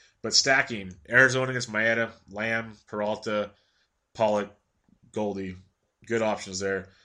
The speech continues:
Absolutely love the Royals against Shoemaker. Hosmer's too cheap. Moose is always too cheap.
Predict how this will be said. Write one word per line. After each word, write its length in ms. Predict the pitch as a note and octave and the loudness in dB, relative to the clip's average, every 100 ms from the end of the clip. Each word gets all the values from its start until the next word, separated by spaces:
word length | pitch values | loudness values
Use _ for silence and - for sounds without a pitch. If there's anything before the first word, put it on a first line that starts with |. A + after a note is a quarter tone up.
| _ _ _ - | _ _ _ -2
Absolutely 540 | D#3+ - C#3+ C#3 B2 | 0 0 0 0 2
love 200 | A#2+ A2+ | 0 0
the 40 | |
Royals 260 | A2+ A2+ G#2+ | -2 -2 -2
against 200 | G#2+ G2 | -4 -4
Shoemaker. 480 | A2+ A2 G#2+ G#2 G2+ | -6 -4 -4 -2 -4
Hosmer's 480 | A#2+ A#2+ A#2 A2+ - | -2 -2 -2 -6 -4
too 160 | A#2+ | -8
cheap. 400 | - A2+ A2 - _ | -6 -6 -6 -8 _
Moose 340 | G2+ A#2 A#2 G2+ | -8 -4 -2 -2
is 100 | G#2 | 0
always 280 | A2 A2 G#2+ | -2 -2 -6
too 200 | A#2 G#2 | -8 -6
cheap. 420 | - G#2+ G#2 | -6 -6 -8